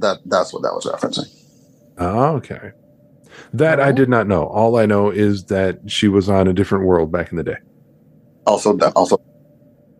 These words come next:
Speaker 3: I just
Speaker 1: between
Speaker 3: remember it was, it was hilarious 'cause I didn't realize until I watched it with the subtitles on that she said, "And now I'm going to do some scatting as president of the, the world."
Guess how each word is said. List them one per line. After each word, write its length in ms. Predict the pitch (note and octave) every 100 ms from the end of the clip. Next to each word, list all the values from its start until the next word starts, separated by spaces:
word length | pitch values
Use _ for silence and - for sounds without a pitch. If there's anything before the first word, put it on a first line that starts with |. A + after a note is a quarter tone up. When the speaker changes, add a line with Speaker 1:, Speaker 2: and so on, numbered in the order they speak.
| _ _ _ _ -
Speaker 3:
I 40 |
just 80 | D#3+
Speaker 1:
between 240 | B3 B2 A#2+
Speaker 3:
remember 360 | C#3+ C#3+ C3
it 180 | B2+ C3
was, 280 | B2+ A#2 -
it 80 | D#3
was 140 | C#3 C#3
hilarious 580 | C#3+ C3+ C3 B2 A#2
'cause 220 | - C3+ A2+
I 120 | C#3
didn't 260 | D3 C#3+ A#2+
realize 640 | C3+ C3 B2 A#2+ G#2+ - _ _ _ _ _ _ _ _ _ _ -
until 320 | C#3+ C3+ C#3
I 60 | B2
watched 320 | A2+ A#2 -
it 80 | A2
with 120 | A2
the 60 | A2
subtitles 560 | - A2 A#2 G#2+ G2+
on 160 | G2+ G2+
that 120 | G#2
she 140 | - G#2+
said, 240 | G#2 G2+
"And 140 | G#2+ C3
now 140 | G#3
I'm 180 | A3 G#3
going 180 | F#3+ F3
to 80 |
do 240 | D3+ E3 D3
some 180 | - C3
scatting 640 | - A#2+ A2+ A2+ A2 A2+ _ _ -
as 140 | C3+ A#2
president 480 | - G#2 G#2+ G#2+ A2
of 140 | G#2+
the, 100 | G#2+ G2+ _ -
the 120 | B2
world." 420 | A2 A2+ A2 G#2